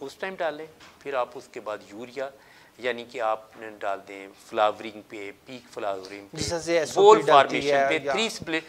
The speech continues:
Speaker 2: अच्छा,
Speaker 1: यानी
Speaker 2: organic वगैरह भी डालता है
Speaker 1: तीन
Speaker 2: साथ में?
Speaker 1: split करके डाल दें। हाँ जी,
Speaker 2: जी,
Speaker 1: ऑर्गेनिक
Speaker 2: बिल्कुल।
Speaker 1: भी, वो तो पहले ही डालना होता है अगर आपने गोबर वगैरह डालना है ना farm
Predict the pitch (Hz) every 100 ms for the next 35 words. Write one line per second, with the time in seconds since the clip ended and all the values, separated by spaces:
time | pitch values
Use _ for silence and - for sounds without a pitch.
0 | - 170 196 190 175 185 190 185 175 170
1 | 165 160 143 127 147 226 135 135 160 160
2 | - 139 120 123 110 98 90 95 123 123
3 | 147 123 139 127 135 113 147 151 202 220
4 | 190 170 175 139 113 107 104 104 101 107
5 | 107 117 113 110 - 113 107 113 101 107
6 | 98 101 95 95 95 92 123 160 127 107